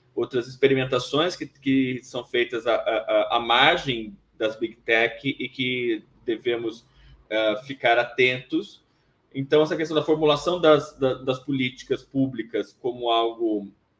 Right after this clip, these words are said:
central e articulado com essas, as lutas dos trabalhadores. Os sindicatos têm um papel central também na, na construção de ciências de dados por parte de trabalhadores, ou seja, de que maneiras que sindicatos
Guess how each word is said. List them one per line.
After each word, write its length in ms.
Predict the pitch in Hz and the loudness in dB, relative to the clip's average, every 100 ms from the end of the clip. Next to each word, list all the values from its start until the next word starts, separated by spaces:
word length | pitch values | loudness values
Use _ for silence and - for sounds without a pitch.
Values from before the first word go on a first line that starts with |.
| _ | _
central 760 | _ - 143 139 123 135 185 180 | _ -4 -4 2 8 8 8 6
e 80 | 143 | 4
articulado 760 | 135 - 143 120 135 175 175 | 2 -4 0 4 6 4 -2
com 100 | 160 | -4
essas, 500 | 139 139 127 - - _ _ - | -4 -4 -8 -12 -20 _ _ -6
as 180 | 113 110 | -4 -2
lutas 260 | 139 139 | -4 -4
dos 140 | 127 123 | -8 -8
trabalhadores. 880 | 127 120 113 101 104 113 131 - _ _ _ _ - | -4 -2 -2 -2 -2 -2 -4 -8 _ _ _ _ -14
Os 120 | 135 | -8
sindicatos 720 | 180 170 175 156 180 - 180 | -6 -6 4 8 8 6 -4
têm 180 | - 160 | -6 -6
um 60 | 151 | -2
papel 340 | 143 139 139 | -2 2 0
central 720 | 139 135 135 131 131 135 135 _ _ _ _ _ | 0 -6 -2 4 4 4 -2 _ _ _ _ _
também 640 | 135 120 117 147 180 139 | -4 -2 0 0 0 -4
na, 240 | 131 135 135 | -2 -2 -2
na 120 | 139 | -4
construção 680 | 151 151 160 147 151 156 165 | -4 -8 -8 -6 0 0 -2
de 120 | 160 | -8
ciências 600 | - 160 156 185 180 160 | -6 -2 -2 -2 -8 -6
de 100 | 156 | -4
dados 540 | 135 127 135 139 135 - - - - | 2 4 4 0 -8 -14 -20 -20 -14
por 180 | - 170 | -6 -2
parte 300 | 147 120 - | 4 2 2
de 60 | 131 | -6
trabalhadores, 600 | 131 123 127 123 98 90 | -2 0 -2 -4 -6 -6
ou 80 | 95 | -10
seja, 160 | 98 | -14
de 100 | - | -12
que 100 | - | -10
maneiras 380 | 190 175 170 180 | -6 -4 -2 -4
que 80 | - | -8
sindicatos 880 | 165 151 - 131 131 135 - - | -14 -14 -4 4 4 2 -8 -20